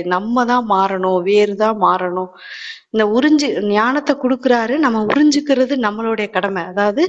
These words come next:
நம்ம பாட்டுக்கு இருக்கக்கூடாது. அந்த தண்ணி ஊத்துறான்னா அதை உள் வாங்கிக்கிட்டு நம்ம செழிப்பா நம்மளும் வளரணும். நம்ம இப்ப மேல இருக்கிற, அதாவது சத்தியுகம், திரேதா, கலியுக ஆத்மாக்கு அத்தனை பேர்த்தையும் நம்ம முன்னேற்ற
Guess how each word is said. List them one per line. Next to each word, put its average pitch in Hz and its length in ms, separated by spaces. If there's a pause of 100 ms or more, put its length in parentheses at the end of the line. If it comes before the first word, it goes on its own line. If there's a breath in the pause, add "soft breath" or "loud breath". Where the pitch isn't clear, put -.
(380 loud breath)
நம்ம 220 180
பாட்டுக்கு 233 360
இருக்கக்கூடாது. 170 540 (840 loud breath)
அந்த 208 200
தண்ணி 226 380
ஊத்துறான்னா 262 520
அதை 277 200
உள் 277 200 (120)
வாங்கிக்கிட்டு 254 840 (640 loud breath)
நம்ம 247 180 (1500 loud breath)
செழிப்பா 285 540 (100)
நம்மளும் 247 440
வளரணும். 247 400
நம்ம 247 280
இப்ப 233 180 (100)
மேல 269 280
இருக்கிற, 247 280 (640 loud breath)
அதாவது 220 320 (320)
சத்தியுகம், 247 520
திரேதா, 226 360
கலியுக 226 380
ஆத்மாக்கு 214 380
அத்தனை 285 320
பேர்த்தையும் 247 340
நம்ம 226 140
முன்னேற்ற 214 440